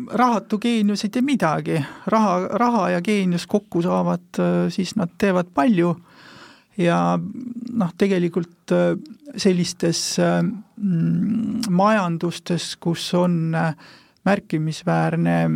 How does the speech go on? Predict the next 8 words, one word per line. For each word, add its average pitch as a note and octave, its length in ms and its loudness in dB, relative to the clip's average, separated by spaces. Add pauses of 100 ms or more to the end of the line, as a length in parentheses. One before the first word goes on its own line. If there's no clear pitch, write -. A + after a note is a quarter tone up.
(300)
ettevõtte E3+ 480 0
tulumaks, F#3 680 0 (140)
äh, D#3+ 200 0 (1120)
kulub, F#3+ 480 2 (280)
äh, E3 840 0 (520)
väga F#3+ 300 2 (220)
palju E3+ 440 0
ressurssi D#3 1040 -2